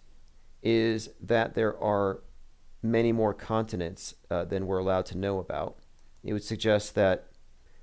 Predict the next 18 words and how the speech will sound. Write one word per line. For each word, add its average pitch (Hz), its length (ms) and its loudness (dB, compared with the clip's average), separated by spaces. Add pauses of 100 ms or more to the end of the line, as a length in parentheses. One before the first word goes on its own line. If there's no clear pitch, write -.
(160)
there's 107 240 2
even 123 340 2
contin-, 135 580 0
there's 110 160 0
a 113 40 -2
continent 123 580 0
within 135 500 2
the 120 160 2
area 110 460 4
covered 113 440 -2
by 101 140 4
the 92 100 -2
globe 104 640 0 (420)
that - 220 0
we're 104 100 0
not 101 240 -2
privy 143 320 2
to. 92 320 0